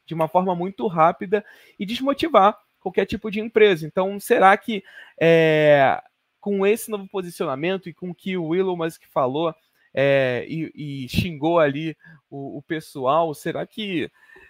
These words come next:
quanto tempo a mais agora vai, vai demorar pra essas empresas voltarem ou re-, realmente elas não vão mais voltar pro, pro X? Então, a gente vê ali o, é, o Elon Musk dando mais trabalho, no final das contas, ali pro propósito da,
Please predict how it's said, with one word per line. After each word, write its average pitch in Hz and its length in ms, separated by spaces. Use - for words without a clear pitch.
quanto 240 340
tempo 208 360
a 185 80
mais 170 240
agora 160 360
vai, 160 200
vai 151 160
demorar 160 460
pra 165 100
essas 165 240
empresas 156 380
voltarem 202 640
ou 196 200
re-, 156 180
realmente 170 460
elas 156 220
não 160 100
vão 156 140
mais 151 180
voltar 147 420
pro, 139 140
pro 165 200
X? 117 340
Então, 185 440
a 214 80
gente 180 360
vê 151 280
ali 165 300
o, - 160
é, 139 380
o 147 140
Elon 196 180
Musk 180 260
dando 196 280
mais 185 260
trabalho, 180 580
no 170 100
final 170 220
das 165 240
contas, 156 420
ali 143 340
pro 170 140
propósito 175 920
da, 160 260